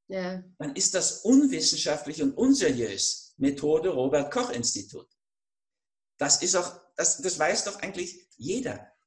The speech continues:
Speaker 2: Wenn Sie keine Stichproben machen, das macht doch jede Wahlprognose richtig.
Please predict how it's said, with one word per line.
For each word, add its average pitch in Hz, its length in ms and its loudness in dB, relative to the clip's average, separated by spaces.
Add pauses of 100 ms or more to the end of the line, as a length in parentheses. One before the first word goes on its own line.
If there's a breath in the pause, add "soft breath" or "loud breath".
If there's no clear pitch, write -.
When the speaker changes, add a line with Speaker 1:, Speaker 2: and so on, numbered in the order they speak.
Speaker 2:
Wenn 180 180 0
Sie - 140 -2
keine 196 300 -8
Stichproben 151 680 0
machen, 117 240 -4
das 135 120 -6
macht 151 180 -6
doch 180 80 -6
jede 175 280 -6
Wahlprognose 131 840 -4
richtig. 110 420 -12